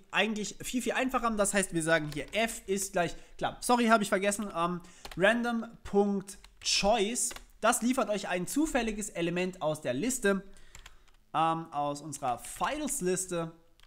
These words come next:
So, jetzt könnte es aber natürlich immer wieder passieren, dass wir hier dasselbe Element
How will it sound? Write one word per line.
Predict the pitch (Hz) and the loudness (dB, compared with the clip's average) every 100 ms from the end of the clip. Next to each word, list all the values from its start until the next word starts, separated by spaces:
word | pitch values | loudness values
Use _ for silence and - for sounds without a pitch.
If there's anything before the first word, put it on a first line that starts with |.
| - - | -16 -2
So, | 269 196 | 0 2
jetzt | 185 196 | 0 0
könnte | 277 302 294 | 0 4 4
es | 254 | 2
aber | 240 | -2
natürlich | 240 233 247 233 220 | -2 -2 -2 -2 -2
immer | 226 240 | 0 2
wieder | 226 226 | 2 0
passieren, | 226 220 - 233 220 | 0 0 0 0 0
dass | 214 | 0
wir | 208 | 0
hier | 202 | 2
dasselbe | 196 - 175 208 202 165 | 2 2 2 2 2 0
Element | 190 185 185 | 0 0 -4